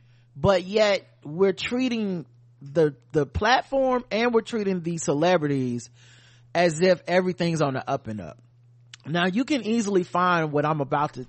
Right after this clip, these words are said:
to say by just Googling it. Google this question and resources will pop up. I've said as much on the show, but I just wanna say it one more time. You can ask Google, uh, "Can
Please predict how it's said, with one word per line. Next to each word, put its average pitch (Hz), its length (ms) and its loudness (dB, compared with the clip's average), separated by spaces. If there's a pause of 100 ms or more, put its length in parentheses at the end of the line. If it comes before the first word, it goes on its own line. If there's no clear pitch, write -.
(140)
to 135 120 -6
say 156 300 0
by 131 160 -2
just 120 260 -8
Googling 104 480 -2
it. - 80 -20 (640)
Google 240 320 4
this 208 220 0
question 170 640 -4 (220)
and 143 320 -8 (240)
resources 170 580 0
will 135 140 -2
pop 127 340 -4
up. 82 240 -12 (480)
I've 202 260 2
said 196 440 2
as 156 180 -2
much 160 240 -2
on 143 140 -2
the 127 80 -6
show, 180 560 0
but 143 340 -2 (100)
I 143 120 -4
just 156 160 -6
wanna 147 180 -4
say 139 280 -2
it 123 80 -2
one 131 140 -6
more 120 200 -6
time. 113 460 -8 (800)
You 202 180 2
can 269 180 2
ask 214 280 0
Google, 139 540 2 (1080)
uh, 156 480 2 (560)
"Can 226 640 0